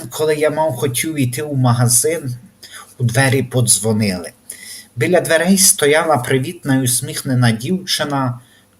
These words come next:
а за її спиною юнак, вигляд якого був радше похмурий.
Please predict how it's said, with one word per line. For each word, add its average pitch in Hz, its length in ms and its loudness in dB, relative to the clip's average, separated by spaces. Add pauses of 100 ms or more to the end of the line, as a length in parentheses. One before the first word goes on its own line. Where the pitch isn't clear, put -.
а 123 100 0
за 135 140 2
її 131 220 0
спиною 135 760 0
юнак, 107 680 -2 (500)
вигляд 151 460 2
якого 139 340 0
був 131 200 -2
радше 123 400 0
похмурий. 98 720 -8